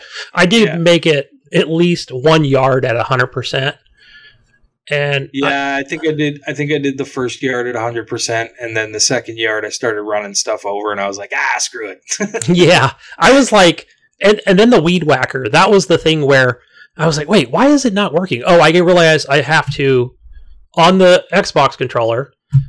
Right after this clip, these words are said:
Speaker 1: um, I have to right stick down in order for it to,
Speaker 2: For it
Speaker 1: you
Speaker 2: to
Speaker 1: know,
Speaker 2: push down.
Speaker 1: for order to push down. 'Cause I kept thinking, like,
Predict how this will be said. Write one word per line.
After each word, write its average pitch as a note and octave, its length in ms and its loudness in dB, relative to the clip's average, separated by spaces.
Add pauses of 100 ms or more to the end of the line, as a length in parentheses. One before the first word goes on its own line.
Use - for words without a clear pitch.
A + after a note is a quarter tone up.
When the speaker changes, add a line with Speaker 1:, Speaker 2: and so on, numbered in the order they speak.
(100)
Speaker 1:
um, C#3 520 2
I C#3+ 140 -4
have D3 260 -2
to B2+ 280 -4
right D#3 260 0
stick - 340 -2 (260)
down C3 500 0 (340)
in D#3+ 140 -2
order C3+ 240 0
for C3 220 -2
it A#2+ 160 -6
to, B2 440 -4 (140)
Speaker 2:
For C#3+ 120 -6
it C3+ 60 -2
Speaker 1:
you E3+ 60 2
Speaker 2:
to C3+ 60 0
Speaker 1:
know, A#2 80 -2
Speaker 2:
push C3 180 -8
down. A2+ 340 -8
Speaker 1:
for G3 220 4
order E3+ 300 6
to C#3 100 -12
push D3+ 200 0
down. - 140 -4
'Cause G3 140 -2
I C4 60 2
kept C#4+ 200 0
thinking, B3+ 240 0
like, F3+ 360 0